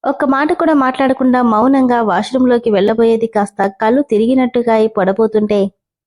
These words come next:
"రాధి" అంటూ తన భుజం చుట్టూ చెయ్యేసి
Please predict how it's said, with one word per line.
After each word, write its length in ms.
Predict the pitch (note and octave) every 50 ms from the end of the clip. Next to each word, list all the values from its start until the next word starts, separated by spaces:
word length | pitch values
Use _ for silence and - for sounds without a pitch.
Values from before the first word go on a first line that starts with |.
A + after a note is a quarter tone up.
| _ _ _ _ _ - G3+
"రాధి" 500 | F#3+ F#3+ F#3+ F#3+ B3+ C#4 D4 - - _ _ _ _ _ - -
అంటూ 260 | A3 A3+ A3 A#3 A3+
తన 220 | A3+ A3+ G#3+ G3+ F#3+
భుజం 360 | F3 F3+ F#3+ G#3 C4 C#4 C#4 -
చుట్టూ 180 | C#4 C4+ - C4
చెయ్యేసి 760 | B3+ - A#3 G#3+ A3+ A3 G#3+ G#3+ G#3+ G#3+ A3+ G#3 G#3+ G#3+